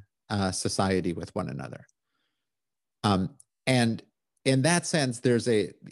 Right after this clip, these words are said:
it is a, a pro-, a, um, like a premonition of the state of nature in soc-, early modern social contract theories, right? That there is a world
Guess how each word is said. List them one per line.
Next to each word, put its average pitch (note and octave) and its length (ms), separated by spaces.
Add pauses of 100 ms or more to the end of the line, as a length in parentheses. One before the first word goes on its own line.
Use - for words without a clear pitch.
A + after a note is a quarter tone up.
it A#2 200
is A2 580 (200)
a, G2+ 200 (120)
a G#2 60
pro-, G2+ 340 (420)
a, G2 300
um, F2+ 460 (960)
like G#2+ 120
a A#2 60
premonition C#3+ 880
of A2 360
the A#2 80
state G#2+ 360
of G2+ 140
nature F#2+ 720 (180)
in F#2+ 760
soc-, - 720 (160)
early G#2+ 200
modern G2 340
social G2+ 320
contract G2+ 500
theories, A#1 480 (300)
right? F#2 220 (400)
That A2+ 280
there B2+ 240
is C#3 200
a D3+ 60
world B2 760